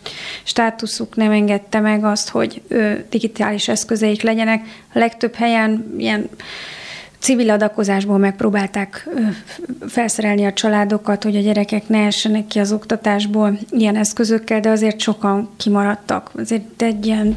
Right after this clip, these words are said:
több százezres, ö, gyerekseregről beszélünk.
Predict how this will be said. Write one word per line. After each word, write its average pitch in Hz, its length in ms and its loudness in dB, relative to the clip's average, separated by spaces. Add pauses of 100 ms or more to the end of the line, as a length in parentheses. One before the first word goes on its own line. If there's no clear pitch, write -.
(140)
több 220 200 -2
százezres, 208 880 -2
ö, 247 260 -2 (380)
gyerekseregről 220 840 2
beszélünk. 226 680 2